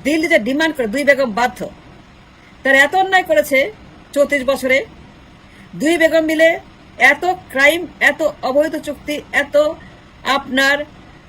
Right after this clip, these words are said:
জনগণের বিরুদ্ধে গিয়ে দেশদ্রোহিতা করেছে। A treason and all kinds of crime, all kinds of অবৈধ চুক্তি ফুক্তি যা যা করেছে ক্ষমতায় টিকে থাকার জন্য দিল্লির দয়া দাক্ষিণ্যে, দিল্লির অনু-, অনুগ্রহে তাদের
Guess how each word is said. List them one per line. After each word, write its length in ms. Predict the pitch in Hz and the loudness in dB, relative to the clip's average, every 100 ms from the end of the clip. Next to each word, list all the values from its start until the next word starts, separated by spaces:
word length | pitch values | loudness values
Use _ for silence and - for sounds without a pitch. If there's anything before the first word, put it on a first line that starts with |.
| - - - 240 | -20 -20 -2 2
জনগণের 460 | 302 311 320 285 202 | 4 4 4 2 0
বিরুদ্ধে 320 | 311 277 311 240 | -4 -4 -6 -6
গিয়ে 180 | 262 285 339 - 190 | -2 -2 -4 -6 -2
দেশদ্রোহিতা 540 | 269 359 330 330 285 262 | -2 -2 -2 -2 0 -2
করেছে। 260 | 240 208 254 381 - - - - - - - 262 | -6 -4 -8 -8 -20 -20 -20 -20 -20 -12 -4 -4
A 20 | - | -4
treason 460 | - 349 311 359 359 359 - - - 233 | -4 -4 -2 -4 -4 -8 -16 -20 -12 -10
and 80 | 202 262 | -4 2
all 140 | 339 339 | 2 2
kinds 180 | 311 302 | -2 -2
of 60 | 277 - | -6 -4
crime, 280 | 285 311 330 - - 269 | 0 2 2 -4 -6 -2
all 120 | 311 302 | 0 0
kinds 160 | 294 269 | -2 -4
of 40 | - 240 | -6 -4
অবৈধ 240 | 285 311 285 - | -2 -2 -4 -6
চুক্তি 260 | 294 - 294 | -12 -8 -10
ফুক্তি 180 | 277 277 214 | -10 -12 -6
যা 80 | 233 262 | -4 -2
যা 60 | 277 | -2
করেছে 180 | 269 254 - | -4 -6 -8
ক্ষমতায় 360 | 262 - 233 - | -10 -6 -8 -6
টিকে 180 | 330 - | -4 -4
থাকার 220 | 311 285 240 | -2 -4 -4
জন্য 140 | 247 214 226 | -6 -6 -6
দিল্লির 260 | 277 277 233 | -4 -4 0
দয়া 160 | 233 208 | 0 0
দাক্ষিণ্যে, 540 | 240 - - 285 262 262 - - - - 151 247 | -6 -6 -8 -6 -4 -6 -10 -20 -20 -20 -8 -4
দিল্লির 460 | 311 285 302 320 311 - - - - - - 302 | -2 -2 -4 -6 -10 -20 -20 -20 -20 -14 2 4
অনু-, 240 | 339 294 269 | 4 2 2
অনুগ্রহে 540 | 302 247 240 294 302 294 254 | 0 0 0 2 2 0 -2
তাদের 240 | 269 294 | 2 4